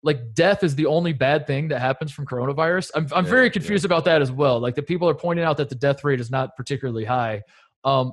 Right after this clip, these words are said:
Speaker 1: as though that's the only bad thing that could happen if you get this <laughs> disease is you
Speaker 2: Mm-hmm.
Speaker 1: die. Uh, never mind that, like, it, it, it rips apart your lungs, and we're talking about guys that are going to have to be professional. I don't know. The whole thing is just bananas. That, that I just wanted to make that point that, like,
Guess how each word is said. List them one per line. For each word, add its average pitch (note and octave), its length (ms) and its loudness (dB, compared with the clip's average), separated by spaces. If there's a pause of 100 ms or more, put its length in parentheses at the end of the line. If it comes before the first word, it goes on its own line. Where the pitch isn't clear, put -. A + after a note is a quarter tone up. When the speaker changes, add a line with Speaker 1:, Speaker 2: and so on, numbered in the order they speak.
Speaker 1:
as D3+ 80 2
though F3+ 140 4
that's F#3 180 2
the G3 120 2
only F3+ 240 6
bad D#3 260 2
thing D3 140 0
that C3+ 120 0
could B2 80 -4
happen G#2+ 420 -4
if C3+ 120 -8
you D3+ 80 -4
get D3 120 0
this D3 140 -6
<laughs> - 320 -10
disease C#3+ 300 -2
is C3+ 120 -6
you C#3+ 60 -4
Speaker 2:
Mm-hmm. - 60 -6
Speaker 1:
die. B2+ 260 2 (340)
Uh, D#3 120 4
never G3 240 4
mind F3+ 340 2
that, D3+ 240 4 (160)
like, D3 180 0
it, C#3+ 160 -4
it, C3+ 220 -4
it C3+ 220 -6
rips E3+ 200 0
apart D#3+ 300 0
your B2+ 120 -4
lungs, D3+ 480 0
and B2+ 220 -8 (260)
we're D3 80 -4
talking E3+ 160 0
about D3 180 0
guys D3 240 2
that C3+ 100 -4
are B2 280 -4
going C3+ 180 -4
to C3 60 -8
have C3+ 160 -2
to C3 80 -12 (120)
be B2+ 260 -6
professional. B2+ 600 -6
I D#3 80 0
don't D#3+ 140 0
know. A2 200 -6 (320)
The F#3 60 4
whole B3+ 120 4
thing G3+ 220 4
is D3+ 120 2
just C#3 140 -6
bananas. C3 480 -2
That, C3 220 0
that C#3+ 100 2
I D3+ 60 4
just D#3 160 -4
wanted G3 120 0
to D#3 60 -2
make D3+ 160 0
that B2+ 200 -4
point C#3 220 -4
that, A#2+ 80 -6
like, A2+ 300 -4